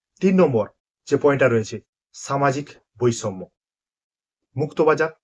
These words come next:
অর্থনীতি, বেসরকারিকরণ, বিদেশি বিনিয়োগের ফলে একটা রাষ্ট্রের সংখ্যালঘিষ্ঠ ধনী শ্রেণীই কিন্তু লাভবান হচ্ছে, কিন্তু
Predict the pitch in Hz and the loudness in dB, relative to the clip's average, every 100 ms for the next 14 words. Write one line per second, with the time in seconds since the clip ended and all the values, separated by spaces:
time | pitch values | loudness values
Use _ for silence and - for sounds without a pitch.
0 | - 113 - 135 131 151 - _ _ _ | -10 -8 -4 -2 -2 -6 -12 _ _ _
1 | - 98 127 120 131 143 139 135 131 135 | -18 -2 -2 0 -2 -2 -2 2 2 2
2 | 143 _ _ _ _ 110 98 156 175 185 | -4 _ _ _ _ -20 -10 -4 -2 -2
3 | - 208 226 _ _ 110 95 139 151 160 | -2 -6 -6 _ _ -20 -6 -4 0 2
4 | 151 143 123 110 90 - _ _ _ 165 | 2 0 0 -6 -10 -14 _ _ _ -8
5 | 156 151 123 147 - 113 - _ _ _ | -2 0 2 0 -2 -4 -6 _ _ _
6 | - - 156 165 147 185 175 143 127 156 | -16 -4 -2 -2 -4 -2 0 2 0 -4
7 | - - 175 170 - 127 135 147 143 - | -6 -4 -2 -2 -6 -4 -2 -4 -6 -2
8 | 143 175 190 175 165 151 196 233 - _ | 0 0 -2 -4 -10 -8 -6 -8 -10 _
9 | _ 123 123 135 135 120 107 104 - - | _ -2 0 2 0 0 -2 -8 -14 -20
10 | _ _ _ _ _ 170 175 | _ _ _ _ _ 0 2